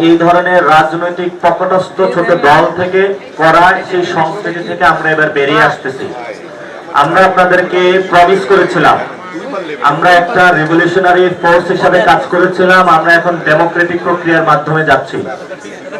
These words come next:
কিন্তু এই ডেমোক্রেটিক প্রক্রিয়ায় আমরা যখন তরুণদেরকে নিয়ে যাচ্ছি, তরুণদেরকে কিন্তু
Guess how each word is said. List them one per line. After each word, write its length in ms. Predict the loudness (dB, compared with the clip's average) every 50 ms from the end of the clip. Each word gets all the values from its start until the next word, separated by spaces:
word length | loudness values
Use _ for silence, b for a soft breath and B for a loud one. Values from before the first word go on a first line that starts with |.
| -12 -6 -2
কিন্তু 240 | -2 -2 0 0 0 0 0 0 2 2
এই 100 | 2 2 2 2
ডেমোক্রেটিক 640 | 2 2 2 2 2 0 0 -2 -2 0 -2 -4 -6 -4 -2
প্রক্রিয়ায় 540 | -2 -2 -2 -2 -2 0 2 2 2 4 2 2
আমরা 140 | 2 0 -2 0 -2
যখন 180 | -4 -4 -6 -6 -6 -2
তরুণদেরকে 600 | 0 0 2 2 0 0 0 0 0 0 0 0 0 -2 -2 -2
নিয়ে 160 | -2 -2 -2 0 0
যাচ্ছি, 340 | 0 0 0 -2 0 0 0 0 0 -4 -4 -4 -4 -4 -4 -4 -6 -8 -10 -10 -12 -14 -18 -20 -6 0
তরুণদেরকে 720 | 2 2 4 4 2 2 2 2 2 2 2 2 0 -2 -2 0 0
কিন্তু 280 | -2 -4 -4 -2 0 0